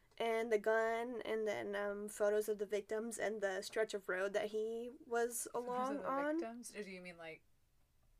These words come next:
Speaker 2: not, like, crime scene ones, right?
Speaker 1: No.
Speaker 2: <laughs> Okay.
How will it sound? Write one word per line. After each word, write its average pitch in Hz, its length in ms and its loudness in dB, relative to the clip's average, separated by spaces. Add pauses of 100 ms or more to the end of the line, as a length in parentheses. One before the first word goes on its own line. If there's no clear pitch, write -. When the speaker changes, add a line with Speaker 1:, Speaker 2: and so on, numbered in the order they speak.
(320)
Speaker 2:
not, 175 140 -10
like, - 180 -12
crime - 220 -18
scene - 180 -20
ones, - 220 -20
right? 190 160 -16 (340)
Speaker 1:
No. 269 360 -2 (120)
Speaker 2:
<laughs> - 60 -14
Okay. 294 640 0